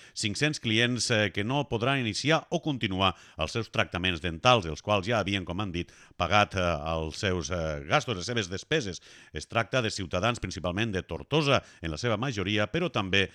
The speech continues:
de moltes altres localitats del Baix Ebre i del Montsià, de la Terra Alta i fins i tot de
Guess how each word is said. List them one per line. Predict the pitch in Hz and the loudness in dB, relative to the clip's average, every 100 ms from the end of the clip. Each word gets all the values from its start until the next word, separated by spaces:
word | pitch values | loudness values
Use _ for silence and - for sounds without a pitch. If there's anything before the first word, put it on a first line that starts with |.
| - - | -12 -10
de | 80 | -4
moltes | 101 113 104 | -2 2 2
altres | 110 104 | 2 2
localitats | 95 85 90 80 107 87 | 0 0 0 2 2 2
del | 92 | 2
Baix | 90 98 | 2 2
Ebre | 101 98 90 | 2 2 2
i | |
del | 82 80 | 0 -2
Montsià, | 85 - 117 135 | -4 -4 0 2
de | 107 | 2
la | 85 | 0
Terra | 123 104 92 | 0 2 2
Alta | 104 98 135 - - - | 2 2 0 0 -12 -8
i | |
fins | 104 170 113 | -2 -2 0
i | |
tot | 85 98 - - | 0 0 -2 -8
de | 92 120 | -2 -2